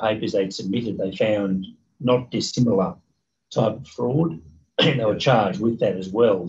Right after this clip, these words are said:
So, uh, no surprises. What I was saying before about the, the arrogance and the blatantness of the, brazenness of the conduct did tend to suggest that, uh,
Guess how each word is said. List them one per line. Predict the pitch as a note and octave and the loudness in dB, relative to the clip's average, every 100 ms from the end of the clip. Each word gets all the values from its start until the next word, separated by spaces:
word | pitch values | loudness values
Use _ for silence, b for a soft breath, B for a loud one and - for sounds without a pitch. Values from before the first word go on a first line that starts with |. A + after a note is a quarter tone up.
| - | -4
So, | A2+ G#2 G2 G2 - _ _ _ _ - | 0 2 0 -4 -12 _ _ _ _ -4
uh, | G2+ G2 - - - _ C3+ | -2 -2 -4 -12 -18 _ 0
no | C#3+ | 2
surprises. | C3+ - B2 B2 B2+ C#3+ D#3+ - | 2 0 2 4 6 4 0 2
What | B2 | 2
I | G#2+ | 2
was | |
saying | - A2+ G2+ | 0 -2 -2
before | G2 B2+ | -2 -2
about | A2+ A2 - | 0 -2 -2
the, | G#2+ A2 | -6 -6
the | G#2 A#2 | 0 4
arrogance | D3 C#3+ A#2+ A#2+ - | 4 4 2 -2 -4
and | G#2+ | -6
the | G#2 G2 D2+ - _ | -2 -4 -6 -16 _
blatantness | A2 C#3 D3 G#2+ G2 F#2+ | 0 0 0 -4 -4 -4
of | - A2+ A2+ | -4 -6 -2
the, | G#2 G2 G2 | -2 -2 -2
brazenness | G#2+ C3+ C#3 A2 F#2+ - | 2 2 2 0 -2 -4
of | G#2+ | -4
the | F#2+ | -4
conduct | A#2+ B2 A2+ E2+ - _ _ _ _ _ _ | -2 0 0 -4 -8 _ _ _ _ _ _
did | C#3+ C#3 | 4 4
tend | C3+ A#2+ | 4 2
to | A2 | 2
suggest | A#2+ A#2 B2 A#2+ - | -4 2 2 2 -2
that, | A2+ F#2+ - G#2+ | -6 -4 0 0
uh, | G#2+ G2+ | 0 -2